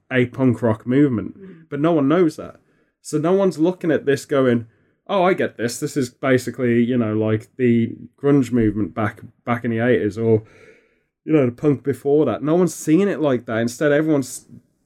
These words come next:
Speaker 1: totally panicking
Speaker 2: Mm.
Speaker 1: 'cause they're kinda like, "Oh my God, what the hell is this? And how does this end?" and all this stuff. Uh,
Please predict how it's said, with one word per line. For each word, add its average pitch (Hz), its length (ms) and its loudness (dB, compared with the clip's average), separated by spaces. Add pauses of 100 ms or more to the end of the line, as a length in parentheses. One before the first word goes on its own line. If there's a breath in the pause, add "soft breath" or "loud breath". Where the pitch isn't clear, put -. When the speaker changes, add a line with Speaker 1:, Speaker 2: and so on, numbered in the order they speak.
(180)
Speaker 1:
totally 175 400 2
panicking 143 640 -4
Speaker 2:
Mm. - 280 -20
Speaker 1:
'cause 151 140 2
they're 147 100 0
kinda 151 240 2
like, 135 220 0
"Oh 165 100 2
my 127 140 2
God, 160 240 -2
what 110 80 -16
the 139 60 -14
hell 151 220 0
is 127 140 2
this? 170 300 -4
And 123 140 -4
how 143 160 -2
does 123 260 -4
this 160 200 -2
end?" 127 220 0
and 113 100 -2
all 127 140 0
this 165 140 -2
stuff. 110 340 -8
Uh, 127 100 -10